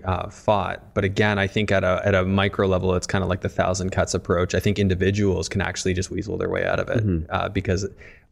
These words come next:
Speaker 1: but I, I mean, I'm no, no lawyer, not giving advice.
Speaker 2: Yeah,
Speaker 1: I
Speaker 2: yeah.
Speaker 1: mean, <laughs> I'm just saying, if I were in there, I mean, I might be compelled to, to make a few arguments.
Speaker 2: Yeah, so
Speaker 1: Uh,
Speaker 2: we have a meeting tonight to kinda
Speaker 1: yeah.
Speaker 2: discuss, um, what next steps might look like.
Speaker 1: Mm-hmm.
Speaker 2: Um,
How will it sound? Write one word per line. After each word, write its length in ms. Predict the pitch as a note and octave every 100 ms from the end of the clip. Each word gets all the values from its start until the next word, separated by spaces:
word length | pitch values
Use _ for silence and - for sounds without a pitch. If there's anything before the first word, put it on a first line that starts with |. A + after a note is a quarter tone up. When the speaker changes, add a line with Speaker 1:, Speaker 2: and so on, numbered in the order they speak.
| _
Speaker 1:
but 340 | C#3 B2+ - -
I, 140 | A#2 A#2
I 80 |
mean, 160 | G#2 F#2+
I'm 120 | F#2+
no, 200 | G#2 G#2
no 200 | G#2+ A2
lawyer, 240 | G#2+ G#2+ G2+
not 140 | F#2+
giving 180 | F#2+ F#2+
advice. 220 | F#2 C#3
Speaker 2:
Yeah, 140 | B2+
Speaker 1:
I 60 | A2
Speaker 2:
yeah. 340 | G#2+ A#2 G2+ E3+
Speaker 1:
mean, 100 | E3
<laughs> 40 |
I'm 140 | D#3+
just 160 | E3+ -
saying, 220 | F3+ D3+
if 140 | C3 C#3+
I 160 | C#3+
were 160 | D3+ C3+
in 100 | C3+
there, 140 | A2+
I 100 | A2+
mean, 160 | A#2 A#2+
I 100 | B2
might 160 | C3+ B2
be 120 | A#2+
compelled 440 | A2+ A2+ A#2 G#2+
to, 220 | - G2 F2+
to 100 | G#2
make 180 | G2
a 40 | G2+
few 180 | - F#2
arguments. 460 | F#2 G2 F#2 F2
Speaker 2:
Yeah, 40 | F2+
so 400 | - - A2+ A2+
Speaker 1:
Uh, 100 | A#2
Speaker 2:
we 100 | C3
have 140 | C#3+
a 40 | C#3
meeting 260 | A2+ G#2 F#2+
tonight 260 | G2 F#2
to 80 | F#2+
kinda 220 | G#2 F#2+
Speaker 1:
yeah. 60 | F#2
Speaker 2:
discuss, 500 | F#2 - F2 - -
um, 500 | F#2 F2+ F2+ F2 E2+ -
what 220 | G2+ -
next 200 | E2+ -
steps 220 | - -
might 160 | F#2 E2+
look 180 | F2+ -
like. 340 | G2 A2 -
Speaker 1:
Mm-hmm. 400 | G2+ G#2 G2 C3
Speaker 2:
Um, 460 | F#2+ F2+ E2+ E2+